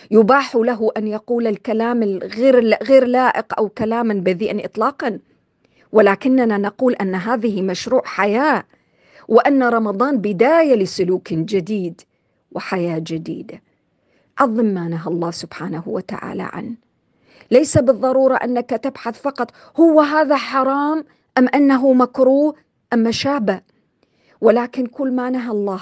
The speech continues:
عنه سبحانه وتعالى وكل ما كرهه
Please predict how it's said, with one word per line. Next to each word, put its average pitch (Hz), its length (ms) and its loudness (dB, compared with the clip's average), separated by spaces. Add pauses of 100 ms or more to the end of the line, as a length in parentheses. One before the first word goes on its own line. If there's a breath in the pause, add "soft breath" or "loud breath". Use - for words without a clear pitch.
(120)
عنه 185 180 -8
سبحانه 185 600 -10
وتعالى - 760 -12 (600 soft breath)
وكل 240 320 0
ما 233 160 -2
كرهه 214 800 -4